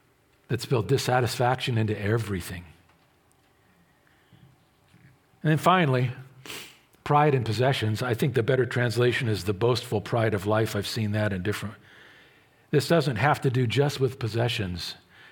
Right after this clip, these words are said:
It has to do with position. The Greek word meant an arrogant spirit of self-sufficiency and an empty bragger.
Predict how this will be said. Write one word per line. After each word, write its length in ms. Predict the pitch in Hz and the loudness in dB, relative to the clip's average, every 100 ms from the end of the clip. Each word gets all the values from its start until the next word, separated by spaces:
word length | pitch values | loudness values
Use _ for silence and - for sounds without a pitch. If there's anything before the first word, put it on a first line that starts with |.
| - | -4
It 40 | 117 | 0
has 180 | 131 | 0
to 100 | - | -2
do 160 | 110 117 | 0 2
with 200 | 107 - | 2 -2
position. 560 | 110 87 113 - 87 76 - _ _ _ _ _ _ _ _ _ _ _ _ _ _ _ _ _ _ _ _ _ _ _ _ _ _ _ _ - | -6 -4 -4 -4 -10 -14 -20 _ _ _ _ _ _ _ _ _ _ _ _ _ _ _ _ _ _ _ _ _ _ _ _ _ _ _ _ -10
The 60 | |
Greek 300 | 104 131 131 | -2 0 2
word 180 | 131 117 | 2 2
meant 180 | 117 107 | 2 0
an 100 | 101 | 0
arrogant 720 | 135 131 147 147 131 - - | 2 4 4 2 -4 -6 -12
spirit 600 | - - 123 120 117 - | -10 0 4 4 2 -2
of 120 | 104 | -6
self-sufficiency 1040 | - 113 - 98 - 117 - 101 - 92 85 - - - - _ - | 0 -2 -2 -4 -2 -2 -2 -4 -4 -6 -6 -16 -20 -20 -20 _ -4
and 140 | 101 | -2
an 100 | 107 | 0
empty 380 | 120 120 117 101 | -2 -2 -2 -2
bragger. 540 | 98 95 92 90 76 | -2 -4 -4 -6 -12